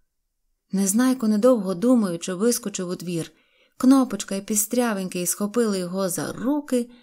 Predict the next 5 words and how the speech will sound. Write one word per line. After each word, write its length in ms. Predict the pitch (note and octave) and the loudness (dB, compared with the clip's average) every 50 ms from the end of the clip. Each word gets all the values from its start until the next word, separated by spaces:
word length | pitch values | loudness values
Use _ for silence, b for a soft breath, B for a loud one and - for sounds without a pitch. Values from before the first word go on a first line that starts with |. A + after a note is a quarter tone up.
| B B B B B | B B B B B
і 260 | C#4+ D#4 E4 D#4 C#4 | -4 -2 0 0 0
бігом 680 | G#3+ G3+ G#3 G3+ F#3 E3 E3 D#3+ E3 G3 A3+ B3 A#3+ | 0 -2 -2 -2 -2 -4 -6 -6 -4 -2 0 0 0
потягли 580 | A#3 - F#3+ F3 - E3 D3+ D#3+ D#3 D3+ E3 F3 | -2 -4 -6 -6 -4 -4 -4 -4 -6 -6 -6 -4
до 140 | E3+ E3+ D#3+ | -4 -4 -6
воріт. 560 | D#3+ D#3 D#3 D3+ D3+ C#3+ D3 - _ _ _ | -6 -6 -10 -8 -8 -10 -10 -14 _ _ _